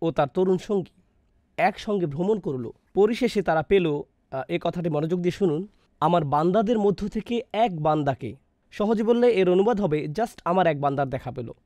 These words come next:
আমার এক বান্দা বললে তো আমরা সবাই এর অন্তর্ভুক্ত। এটা তো বিশেষ কোনো মর্যাদাপূর্ণ বর্ণনা নয়। আমরা এখানে গভীর একটা বিষয় শিখছি। আল্লাহ সুবহানাহু ওয়া তাআলার নিকট কোনো ব্যক্তি যত বেশি জ্ঞান অর্জন করবে,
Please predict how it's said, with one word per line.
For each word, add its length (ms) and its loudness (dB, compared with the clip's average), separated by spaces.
আমার 280 4
এক 160 2
বান্দা 380 -4
বললে 180 6
তো 100 2
আমরা 140 2
সবাই 380 0
এর 100 4
অন্তর্ভুক্ত। 580 -4
এটা 140 0
তো 100 0
বিশেষ 300 -2
কোনো 140 -2
মর্যাদাপূর্ণ 600 0
বর্ণনা 380 0
নয়। 300 -4
আমরা 220 2
এখানে 240 0
গভীর 300 0
একটা 180 -2
বিষয় 220 -4
শিখছি। 440 -12
আল্লাহ 240 2
সুবহানাহু 440 0
ওয়া 100 4
তাআলার 340 4
নিকট 520 -4
কোনো 160 6
ব্যক্তি 300 2
যত 340 -2
বেশি 320 -2
জ্ঞান 260 2
অর্জন 240 0
করবে, 420 -4